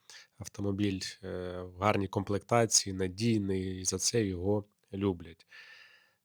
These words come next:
Трошки я скептично відношусь поки що до китайських пропозицій, е, але дуже мені імпонують вони, як вони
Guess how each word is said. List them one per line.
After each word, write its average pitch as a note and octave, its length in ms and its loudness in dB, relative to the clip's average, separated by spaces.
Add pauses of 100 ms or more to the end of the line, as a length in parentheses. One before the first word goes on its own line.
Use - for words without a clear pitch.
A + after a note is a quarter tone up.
(220)
Трошки C3 340 4
я A#2 80 8
скептично - 600 4
відношусь F#2 480 -2
поки G2+ 360 0
що - 220 -4
до F2+ 380 -4
китайських - 960 -2 (920)
пропозицій, G#2+ 1000 2 (160)
е, G2+ 40 -10 (380)
але G2+ 300 -2
дуже G2 540 2
мені F#2+ 340 -2
імпонують G2 600 -2
вони, F#2 500 -6 (320)
як G2+ 300 -4
вони F#2+ 360 -2